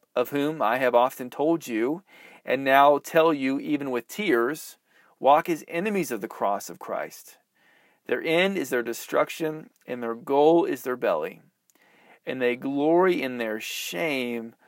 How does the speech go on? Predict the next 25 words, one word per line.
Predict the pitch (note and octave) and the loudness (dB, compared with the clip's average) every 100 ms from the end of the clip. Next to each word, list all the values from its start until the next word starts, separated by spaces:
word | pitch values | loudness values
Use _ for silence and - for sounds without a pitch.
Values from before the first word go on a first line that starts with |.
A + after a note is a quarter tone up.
| _ | _
with | - B2 | -16 -8
minds | B2+ B2+ C3 C3 B2 | -2 2 2 0 -6
on | - A#2 A2+ | -6 -6 -4
earthly | - E3 F3 D#3 C#3+ | 0 2 2 -2 -6
things. | - B2 G2+ C#2+ F2 - - - _ _ _ _ _ _ - | -6 -10 -10 -12 -16 -20 -20 -20 _ _ _ _ _ _ -6
But | C#2 - | -6 0
our | G#2 D#3 E3 F#3 | 6 8 10 8
citizenship | F#3+ - F3 E3+ D#3+ B2+ A2 - G2 C#2+ - _ _ - | 2 -4 0 2 2 -2 -10 -8 -8 -8 -14 _ _ -16
is | A#2+ | -10
in | B2 | -8
heaven, | A#2+ B2 F#2 - _ _ _ _ _ _ _ - | -4 -4 -4 -12 _ _ _ _ _ _ _ -12
and | B2 | -12
from | A2+ - E3+ E3+ | -10 0 4 4
it | A#2+ - _ _ _ _ _ _ | 2 -4 _ _ _ _ _ _
we | C3 | 0
await | C#3+ C3 C3 - | 2 4 2 2
a | A#2 | -4
Savior, | - - D#3 D#3 A#2 G#2 - - _ _ _ | -4 0 2 2 0 -10 -12 -20 _ _ _
the | - A#2+ | -6 -6
Lord | B2 C3+ D#3 E3 D3+ | -2 2 6 4 4
Jesus | D#3 D3+ D#3 D#3 | -6 -8 -8 -10
Christ, | - G#2 F#2 F#2+ - - - _ _ _ | -4 0 0 -2 -12 -18 -20 _ _ _
who | C#3 | -6
will | C3+ B2 B2+ A#2+ | 0 4 4 4
transform | - B2+ A#2 - - - F#3+ E3 A#2+ A2+ | -2 -8 -8 -10 -12 -6 0 2 2 0